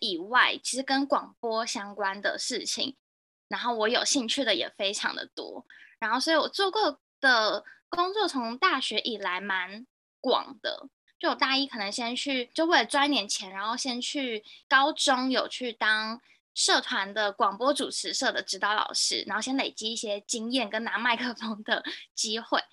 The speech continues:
然后到了大二开始就有去到像好事九八九电台打工，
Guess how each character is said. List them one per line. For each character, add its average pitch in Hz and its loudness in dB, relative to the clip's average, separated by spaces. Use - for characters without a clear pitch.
然 254 -8
后 381 2
到 392 6
了 277 0
大 330 6
二 330 4
开 302 0
始 240 0
就 285 0
有 226 2
去 269 -2
到 247 2
像 233 0
好 220 2
事 277 2
九 240 2
八 214 4
九 233 -2
电 226 2
台 190 2
打 175 -2
工， 226 2